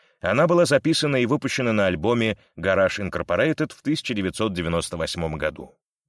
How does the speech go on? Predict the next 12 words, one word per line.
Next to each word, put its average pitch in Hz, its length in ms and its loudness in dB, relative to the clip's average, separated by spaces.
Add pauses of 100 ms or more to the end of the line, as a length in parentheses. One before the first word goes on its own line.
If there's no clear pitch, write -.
(120)
Только 113 360 0
Lightning 123 600 2 (140)
to 113 120 0
the 98 120 2
Nations 120 600 -2
и 110 180 -2
Sweet 101 400 -2
and 90 220 -2
Innocent 120 720 -6 (260)
никогда 110 520 0
не 117 140 0
исполнялись. - 840 -4